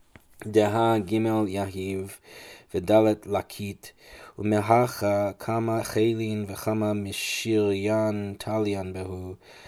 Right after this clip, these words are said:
Tachaze Hahu Nahar Denagid Venafik Me'eden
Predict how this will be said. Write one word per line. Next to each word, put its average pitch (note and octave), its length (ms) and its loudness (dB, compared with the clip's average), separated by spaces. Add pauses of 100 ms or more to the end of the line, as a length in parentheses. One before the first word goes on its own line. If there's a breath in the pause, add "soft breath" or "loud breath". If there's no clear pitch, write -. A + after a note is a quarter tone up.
(260 loud breath)
Tachaze G#2+ 920 6 (600 loud breath)
Hahu A#2 380 4
Nahar A2+ 580 4
Denagid G2+ 560 -2
Venafik G2+ 560 -6
Me'eden G#2 680 -2